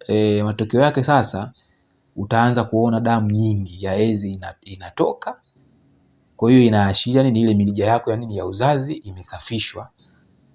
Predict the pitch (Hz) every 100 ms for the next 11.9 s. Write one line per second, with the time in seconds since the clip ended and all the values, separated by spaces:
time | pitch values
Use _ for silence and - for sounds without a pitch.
0 | _ - 92 101 95 - 80 - - _
1 | _ - - _ _ _ _ _ _ _
2 | _ 110 113 113 123 101 98 113 120 98
3 | 87 90 - 82 80 _ _ _ _ _
4 | _ _ _ - - - _ _ _ _
5 | _ - 113 123 139 165 160 151 123 131
6 | 113 101 95 101 101 - 98 101 92 90
7 | 98 95 92 95 - 95 95 - 104 135
8 | 127 95 92 82 87 - 78 80 82 85
9 | 69 - _ _ _ _ _ _ - -
10 | - 123 131 127 123 151 131 113 104 120
11 | 104 110 104 98 110 143 131 139